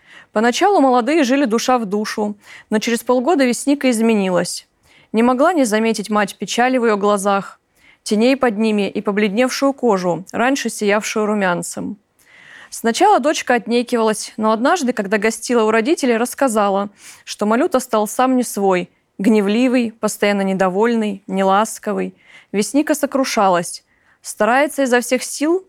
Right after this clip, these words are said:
а в ответ слышит одни упреки. Часто застучало после этих слов сердце Милеи, и сказала она дочери: «Ты ни в чем не виновата. Просто Малюта такой человек.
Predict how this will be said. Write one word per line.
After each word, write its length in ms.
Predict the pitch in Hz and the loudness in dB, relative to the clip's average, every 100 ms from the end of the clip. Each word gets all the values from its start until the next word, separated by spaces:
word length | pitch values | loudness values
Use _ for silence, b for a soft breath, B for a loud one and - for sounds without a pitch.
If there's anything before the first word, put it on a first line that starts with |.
| _ - | _ -2
а 100 | 208 | 0
в 60 | |
ответ 280 | 208 233 277 | 0 0 -2
слышит 380 | - 240 233 214 | 0 -2 0 -2
одни 220 | 196 240 | 0 2
упреки. 600 | 254 247 208 175 - 151 - _ _ b b b - | 0 0 0 0 -4 -12 -12 _ _ b b b -2
Часто 380 | 269 330 - | 0 0 0
застучало 640 | 262 247 - 226 294 320 262 | -2 0 -2 0 2 2 0
после 300 | 208 - 208 | -4 -2 -2
этих 180 | 208 | -2
слов 260 | - 233 247 | -2 -2 -2
сердце 400 | - 220 220 226 | -2 -4 -2 -2
Милеи, 540 | 208 202 202 180 165 - _ _ | 0 2 2 0 -2 -8 _ _
и 80 | 196 | -10
сказала 500 | - 220 220 262 233 | -2 0 2 2 2
она 160 | 196 | 0
дочери: 540 | 202 190 180 185 165 - b b b b b - | 0 0 -2 -4 -4 -6 b b b b b 0
«Ты 100 | 247 | 2
ни 80 | |
в 40 | 269 | 2
чем 220 | 359 359 | 0 2
не 80 | 302 | 2
виновата. 640 | 269 240 208 180 - 160 - _ _ _ - | 4 2 2 0 -4 -10 -12 _ _ _ -8
Просто 300 | 233 - 254 | -6 -2 0
Малюта 340 | 277 403 247 | 2 0 0
такой 280 | 220 262 254 | 0 0 0
человек. 600 | - 226 208 175 170 | 0 0 2 0 -2